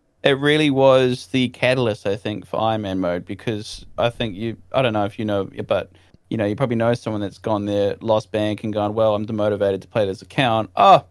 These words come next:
okay. Well, if I'm gonna start again, essentially, why not just play an Iron Man?" And so that's kinda what happened. I kinda got a little bit bored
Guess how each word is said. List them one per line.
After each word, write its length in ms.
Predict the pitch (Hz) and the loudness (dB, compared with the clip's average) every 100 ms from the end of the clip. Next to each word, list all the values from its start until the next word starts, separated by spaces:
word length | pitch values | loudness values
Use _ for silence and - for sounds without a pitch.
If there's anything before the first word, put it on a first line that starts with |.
| _ - | _ -6
okay. 380 | 117 98 95 - _ _ _ | -2 -2 -4 -8 _ _ _
Well, 260 | 139 139 135 | 4 6 6
if 160 | 131 147 | 2 0
I'm 60 | |
gonna 140 | 131 123 | -2 -2
start 260 | - 113 | 0 2
again, 160 | 113 120 | 2 -2
essentially, 480 | 113 113 98 104 101 | -4 -6 -6 -6 -4
why 160 | 107 | -2
not 140 | 101 80 | -4 -8
just 100 | - | -8
play 140 | 101 | -6
an 60 | 92 | -4
Iron 180 | - 55 | -6 -8
Man?" 260 | 50 - - _ _ _ | -10 -12 -16 _ _ _
And 260 | 117 110 110 | -4 -4 0
so 360 | 131 120 120 - _ _ _ _ _ - - | 6 6 6 0 _ _ _ _ _ -18 0
that's 260 | 156 156 | 2 2
kinda 340 | - 160 160 151 | 0 2 4 4
what 120 | 131 | 4
happened. 400 | 123 131 151 143 | 2 -2 0 0
I 120 | 113 | 0
kinda 280 | 123 147 143 | -2 -2 0
got 200 | 139 120 | 2 2
a 20 | |
little 220 | 120 127 127 | 2 2 0
bit 240 | 117 - | -4 -2
bored 500 | 120 117 127 139 | 0 2 2 2